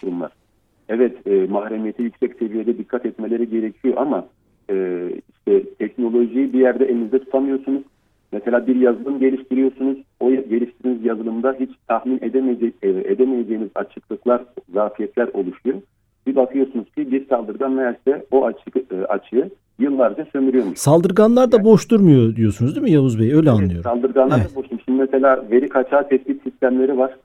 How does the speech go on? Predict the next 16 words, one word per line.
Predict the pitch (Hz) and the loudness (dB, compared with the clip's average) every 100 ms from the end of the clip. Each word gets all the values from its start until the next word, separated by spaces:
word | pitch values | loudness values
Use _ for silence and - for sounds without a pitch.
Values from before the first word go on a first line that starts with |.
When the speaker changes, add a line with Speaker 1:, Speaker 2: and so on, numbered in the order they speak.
| _ | _
Speaker 1:
örneğin. | 101 101 104 131 - _ _ _ | 0 0 -2 -6 -8 _ _ _
Ya | 104 117 | -6 -4
da | |
işte, | 123 - 123 | -4 0 2
e, | 120 - 101 98 | 2 4 2 2
kurumsal | - 120 113 127 127 | 0 -4 0 0 0
anlamda | 117 117 120 127 127 127 _ _ - | 0 -2 -2 0 -2 -4 _ _ -2
saldırı | 113 113 127 | 0 2 0
tespit | 127 - 123 - | 0 -2 -8 -8
sistemleri | - 117 120 120 | -4 -2 0 -2
olsun, | 120 123 123 123 | -4 -2 -4 -4
işte | - 104 | -8 -8
güvenlik | 104 110 113 117 | -4 -2 -2 -2
cihazları | 120 113 107 117 110 | -4 -4 -2 -4 -4
vesaire | 110 - 127 110 | -4 0 0 2
olsun. | 98 95 185 | -2 -2 -14